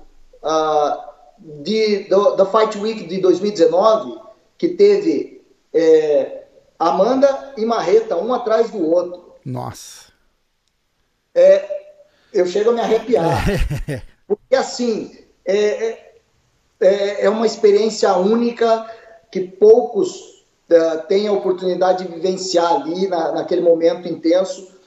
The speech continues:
Speaker 1: A performance do Marreta contra o John Jones foi algo sensacional.
Speaker 2: Nossa
Speaker 1: Quer dizer,
Speaker 2: Senhora, foi.
Speaker 1: é
Speaker 2: Cara, você tem que lembrar, eu, eu gosto sempre de lembrar, e eu quero que todo mundo que estiver ouvindo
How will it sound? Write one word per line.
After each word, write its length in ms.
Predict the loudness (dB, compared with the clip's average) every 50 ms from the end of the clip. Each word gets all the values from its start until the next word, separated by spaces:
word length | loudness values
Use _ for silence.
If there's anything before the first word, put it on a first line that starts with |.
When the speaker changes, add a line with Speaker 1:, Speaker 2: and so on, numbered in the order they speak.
| _ _ _ _ -10
Speaker 1:
A 80 | -6
performance 640 | -2 2 2 2 2 2 0 2 2 2 0 -2 -4
do 80 | -4 -2
Marreta 460 | 0 0 0 0 0 0 0 0 -2
contra 260 | -2 -2 -4 -4 -4
o 40 | -4
John 180 | -2 -2 -2 0
Jones 360 | 0 0 0 0 0 -4 -6
foi 280 | -4 0 2 4 4 4
algo 580 | 4 4 4 2 0 -4 -8 -10 -12 -16 -20 -16
sensacional. 1400 | -14 -8 -4 -4 -4 -2 -4 -6 -2 0 0 0 -2 -2 -2 -2 -2 0 -2 -2 0 0 2 0 0 -2 -6 -10
Speaker 2:
Nossa 360 | -8 -8 -8 -8 -8 -4 0
Speaker 1:
Quer 80 | 0 0
dizer, 140 | 2 2 0
Speaker 2:
Senhora, 280 | 0 -2 -4 -8 -8 -10
foi. 340 | -10 -8 -6 -6 -6 -6 -8 _ _ _
Speaker 1:
é 120 | 2 4 4
Speaker 2:
Cara, 240 | 4 4 2 0 -2
você 160 | -4 -6 -6
tem 140 | -4 -6 -6
que 100 | -8 -10
lembrar, 640 | -8 -6 -4 -4 -4 -2 -2 -2 0 0 0 -2
eu, 200 | -4 -6 -6 -4
eu 120 | -4 -4
gosto 320 | -2 -2 -4 -4 -4 -8 -12
sempre 680 | -14 -12 -8 -4 -2 -2 -2 -2 -4 -6 -8 -8 -8 -10
de 140 | -10 -8 -8
lembrar, 560 | -6 -6 -6 -4 -2 -2 -2 -2 -2 -4 -8 _ _ _ _ _ -8
e 80 | -4 -4
eu 100 | -4 -2
quero 180 | -2 -2 -4
que 100 | -4 -4
todo 300 | -8 -6 -4 -4 -2 0
mundo 220 | 0 0 0 -2 -2
que 80 | -6
estiver 240 | -8 -6 -4 -2 -2
ouvindo 580 | 0 -2 -2 -4 -6 -4 -4 -4 -4 -4 -6